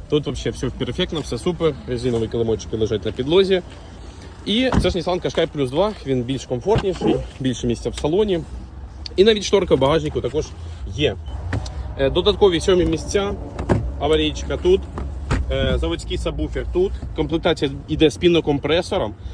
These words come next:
тому коли ви прийдете і попитаєте, де моя запаска, с-, подивіться, будь ласка, тут її нема з заводу. Так продумали, що Європа їздить з пінокомпресорами. Не пачкає руки і не травмує собі пальці, коли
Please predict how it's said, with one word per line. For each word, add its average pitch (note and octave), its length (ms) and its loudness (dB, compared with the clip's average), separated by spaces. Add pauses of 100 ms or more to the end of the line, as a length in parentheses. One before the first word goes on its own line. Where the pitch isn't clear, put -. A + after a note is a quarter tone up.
(120)
тому E3+ 180 2
коли F3+ 180 0
ви E3+ 100 -2
прийдете D#3 320 -6
і D3+ 40 -6
попитаєте, D3+ 460 -2 (100)
де F3+ 140 -2
моя E3+ 280 -2
запаска, - 520 -4
с-, - 140 -12 (380)
подивіться, C#3 340 -8
будь A2+ 100 -4
ласка, A#2 280 -6
тут D3 160 -8
її E3 100 -6
нема B2 240 -2
з A#2+ 40 -8
заводу. A#2+ 340 -2 (140)
Так C3+ 140 0
продумали, D3 500 -2
що - 140 -6
Європа B2+ 400 -2
їздить C3+ 360 -6
з - 40 -10
пінокомпресорами. D#3 840 -6 (440)
Не C#3 60 -2
пачкає C#3 360 0
руки F#3+ 340 -4 (180)
і D3 80 -6
не D#3+ 100 -2
травмує B2 460 0 (420)
собі C3+ 160 -4
пальці, C3+ 420 0 (500)
коли C#3+ 340 2